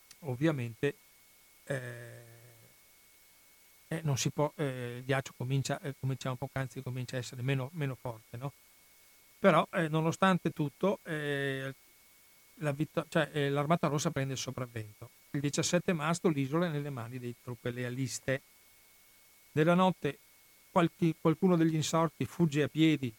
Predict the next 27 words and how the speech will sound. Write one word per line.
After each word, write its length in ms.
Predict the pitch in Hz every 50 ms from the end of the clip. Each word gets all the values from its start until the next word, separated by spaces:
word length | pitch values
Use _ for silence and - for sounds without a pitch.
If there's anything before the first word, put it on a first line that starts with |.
| _ _ -
sul 120 | - 135
mare 280 | 123 131 139 139 135 127
ghiacciato 500 | 127 123 117 - - 139 131 - - 123
verso 280 | 117 120 117 - - 127
la 80 | 123 -
finina 320 | _ 123 120 127 123 120 110 -
Finlandia. 600 | - 131 127 123 120 117 113 113 117 131 165 202 - _ _ _ _ _ _ _ _ _ _ _ _ _ _
Ne 140 | 170 185
arrivarono 340 | 190 185 202 202 214 220 208
a 20 | 170
destinazione 560 | 160 139 - 180 185 175 - - 196 220 214
poco 260 | - - 190 - 185
più 140 | 165 - 196
di 120 | 170 180 165
seimila, 540 | - - 185 180 151 127 123 127 135 147
erano 260 | - 143 143 147 147 -
diecimila. 580 | - 135 131 - - 143 127 117 120 117 117 110 -
Fra 120 | - 131
morti, 380 | 127 139 156 151 147 - - 131
negati, 580 | 127 123 127 131 135 139 143 143 139 - -
prigionieri, 640 | 127 - - 131 123 - 131 131 139 143 139 131 139
eccetera, 420 | 151 - - 127 123 - - 143
se-, 200 | - - - 143 -
solo 240 | - - 139 135
seimila 480 | 127 - - 131 123 127 131 131 127 127 - _ - - _ _ _ _ - - _
si 220 | - - - - 135
salvano. 600 | - - 139 123 120 117 120 120 120 123 131 -